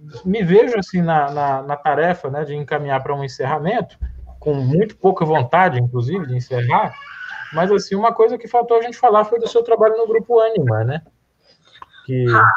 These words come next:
Speaker 2: esse é outro trabalho que eu reputo muito importante também.
Speaker 1: Que eu acho
Speaker 2: Como
Speaker 1: que
Speaker 2: eu
Speaker 1: seria
Speaker 2: disse, eu comecei a me interessar pela música, pela musicologia histórica,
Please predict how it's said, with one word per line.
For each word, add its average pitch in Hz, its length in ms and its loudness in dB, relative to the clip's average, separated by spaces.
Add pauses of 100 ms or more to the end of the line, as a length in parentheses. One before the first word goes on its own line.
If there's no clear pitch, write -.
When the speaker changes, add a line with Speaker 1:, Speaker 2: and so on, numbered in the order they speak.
(1300)
Speaker 2:
esse 240 240 2
é 254 60 6
outro 254 420 0
trabalho 214 480 4
que 220 80 -4
eu 208 40 -4
reputo 220 460 -8
muito 240 260 -6
importante 208 640 -6
também. 160 320 -8 (580)
Speaker 1:
Que - 80 -4
eu 127 60 0
acho 339 100 2
Speaker 2:
Como 339 140 2
Speaker 1:
que 143 100 -4
Speaker 2:
eu 147 40 -4
Speaker 1:
seria 285 140 -2
Speaker 2:
disse, - 420 -12
eu 233 200 4
comecei 254 520 0
a 254 80 2
me 254 100 -2
interessar 208 520 -2
pela 196 180 -2
música, 180 960 -4 (420)
pela 285 200 2
musicologia 220 640 -2
histórica, 147 840 -2